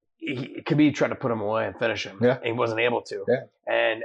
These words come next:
Speaker 1: it looked like he, Khabib kind of s-, coasted through the third, the second,
Speaker 2: He
Speaker 1: third
Speaker 2: did.
Speaker 1: round.
Speaker 2: He took,
Speaker 1: It was
Speaker 2: he took a
Speaker 1: close,
Speaker 2: break.
Speaker 1: though. It was still a
Speaker 2: He
Speaker 1: close
Speaker 2: did a
Speaker 1: round.
Speaker 2: Robbie Lawler, man. He took a break through the round, man. It's all right.
Speaker 1: <laughs> It was still a close round. Um, he's gonna have to be careful, though, with Justin Gaethje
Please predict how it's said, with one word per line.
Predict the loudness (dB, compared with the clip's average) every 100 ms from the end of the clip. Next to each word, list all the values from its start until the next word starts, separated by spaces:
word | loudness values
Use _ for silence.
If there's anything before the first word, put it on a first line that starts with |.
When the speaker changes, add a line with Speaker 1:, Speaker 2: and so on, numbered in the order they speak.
| -6
Speaker 1:
it | -4
looked | -4
like | -4 -6
he, | -10
Khabib | -8 -6 -6 -6
kind | -6
of | -6 _
s-, | -14 -14 -8
coasted | 2 4 4 2 0
through | -2
the | -2
third, | -2 -2
the | -2
second, | -4 -4 0
Speaker 2:
He | 4
Speaker 1:
third | 6
Speaker 2:
did. | 6
Speaker 1:
round. | 4 -2 -2
Speaker 2:
He |
took, | 2 4
Speaker 1:
It |
was | 4
Speaker 2:
he | 6
took | 6
a |
Speaker 1:
close, | 8
Speaker 2:
break. | 8 6
Speaker 1:
though. | 6
It | 4
was | 0 2
still | 6 6
a |
Speaker 2:
He | 6
Speaker 1:
close | 6
Speaker 2:
did | 8
a |
Speaker 1:
round. | 8
Speaker 2:
Robbie | 8 8 6
Lawler, | 6 6 4
man. | 2 -2
He | 0
took | -2 0
a |
break | 2 2 4
through | 2
the | 4
round, | 4 6 4
man. | 2 0
It's | 2
all | 6
right. | 6 4 0
Speaker 1:
<laughs> | -12
It | -12
was | -4
still | 2 2
a | 2
close | 0 -2 -2
round. | -4 -4 -8 -6 0
Um, | 2 0 -4 _ _ _ _ _ _ _ _ _ _
he's | -8 -2
gonna | 2 2
have | 2
to | -4
be |
careful, | 0 2 2 2
though, | 2
with | 2 0
Justin | -4 -4 -6
Gaethje | -4 -4 -4 -10